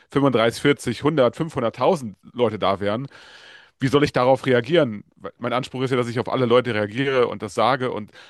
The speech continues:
dachte ich so, „Okay, wow.“ Ähm, da dachte ich so, „Gut, dass das Projekt langsam wächst und dass wir, äh, nicht eine Kurve haben von n-, null bis tausend Leuten auf einmal.“ Das war für mich so ein krasses Erlebnis, muss ich sagen.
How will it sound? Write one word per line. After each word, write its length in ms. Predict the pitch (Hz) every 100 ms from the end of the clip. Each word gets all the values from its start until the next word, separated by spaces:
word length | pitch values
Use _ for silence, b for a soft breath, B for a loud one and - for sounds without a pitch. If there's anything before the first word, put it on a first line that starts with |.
| B
dachte 220 | 110 -
ich 60 | 123
so, 260 | 117 110 -
„Okay, 320 | 110 - 127
wow.“ 400 | 117 120 120 113 117 B B B B B _
Ähm, 480 | 107 107 104 98 - -
da 120 | 113
dachte 220 | 127 -
ich 60 | 131
so, 100 | 131
„Gut, 300 | 110 165 160
dass 100 | 139
das 140 | 160
Projekt 320 | - 143 143 131
langsam 520 | 147 139 127 123 123 b b b _
wächst 520 | 135 131 156 - - _
und 300 | 127 123 110
dass 220 | - 120 135
wir, 460 | 131 123 120 101
äh, 140 | 123 120
nicht 200 | 143 -
eine 60 |
Kurve 280 | 143 147 135
haben 180 | 123 127
von 400 | 135 127 123 - _ _ _ _
n-, 300 | 123 117 107 -
null 360 | 120 135 151 147
bis 300 | 131 - - -
tausend 340 | 127 139 117
Leuten 260 | 120 151 113
auf 100 | 98
einmal.“ 400 | 80 95 110 139 B B B B B
Das 160 | - 123
war 100 | 131
für 120 | 107
mich 140 | 123 -
so 100 | 127
ein 100 | - _
krasses 400 | - 123 127 123
Erlebnis, 480 | 117 120 131 107 -
muss 140 | 95
ich 80 | 98
sagen. 380 | 92 90 95